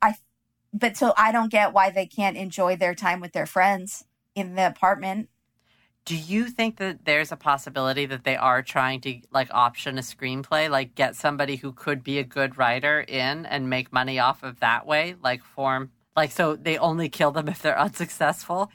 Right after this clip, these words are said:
Speaker 2: You die if you don't write.
Speaker 1: Because the odds of finding a screenplay that, screenplay that, writer that actually sells a screenplay in Hollywood is, like, one in thousands. So
Speaker 2: Yeah.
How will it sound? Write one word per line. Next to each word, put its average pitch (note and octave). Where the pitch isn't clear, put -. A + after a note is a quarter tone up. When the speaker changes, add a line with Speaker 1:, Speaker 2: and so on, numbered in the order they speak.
Speaker 2:
You D#3+
die D#3
if C#3
you C#3
don't C3
write. C3
Speaker 1:
Because B3
the B3+
odds A#3
of A#3
finding G#3
a G3+
screenplay G#3
that, -
screenplay G#3+
that, G3
writer G3+
that F#3
actually F#3+
sells F3+
a F3
screenplay A3+
in G#3
Hollywood A3+
is, G3+
like, F#3
one F3+
in F3
thousands. F3+
So F#3+
Speaker 2:
Yeah. C3+